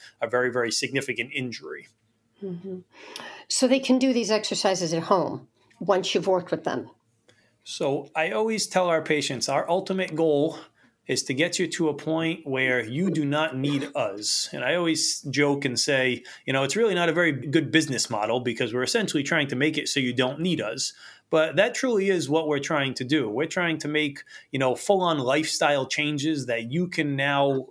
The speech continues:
Speaker 1: maintain and work on going forward to help,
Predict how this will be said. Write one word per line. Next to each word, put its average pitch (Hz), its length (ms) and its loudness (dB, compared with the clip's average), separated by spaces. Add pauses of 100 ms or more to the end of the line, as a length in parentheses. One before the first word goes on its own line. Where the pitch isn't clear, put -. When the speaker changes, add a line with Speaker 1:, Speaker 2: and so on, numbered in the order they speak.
Speaker 1:
maintain 143 760 0
and 123 160 -4
work 135 280 0
on 127 200 -4
going 127 300 0
forward 139 640 0 (240)
to - 80 0
help, 143 320 2